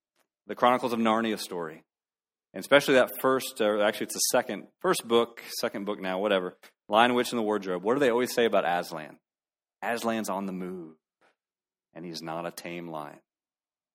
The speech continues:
I love that. Thought about that a lot as I was studying this passage. He's always on the move,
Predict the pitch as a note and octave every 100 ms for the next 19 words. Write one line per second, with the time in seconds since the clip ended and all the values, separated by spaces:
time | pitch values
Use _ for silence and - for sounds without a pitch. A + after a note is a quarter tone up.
0 | - - - F#2 - _ _ _ _ _
1 | - B2 B2 A#2 A#2+ G#2+ G#2+ A#2 G2 F#2
2 | - G2+ F#2 F2+ - F#2 - E2 - _
3 | _ - G2 - G2+ A2 A#2 A2 A2+ G2+
4 | D#2 D2